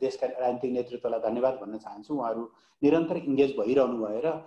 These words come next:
हिजो त्यो पाँच बुँदे वक्तव्य आएको छ। नेपालको त्यसमा positive, अ,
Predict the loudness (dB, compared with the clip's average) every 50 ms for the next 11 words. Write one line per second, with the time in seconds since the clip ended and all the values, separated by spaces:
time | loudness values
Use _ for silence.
0 | -16 _ _ -10 -8 -4 -4 -4 -4 -4 -4 -2 0 0 0 0 -2 -6 -6 -4
1 | -4 -4 -6 -6 -8 -10 -8 -8 -6 -6 -6 -6 -6 -6 -6 -6 -6 -6 _ 0
2 | 0 2 2 0 -2 -4 -8 -8 -8 -8 -10 -4 -2 0 0 0 0 -2 -2 -2
3 | -2 -4 -8 -8 -8 -6 -6 -6 -6 -6 -8 -12 -14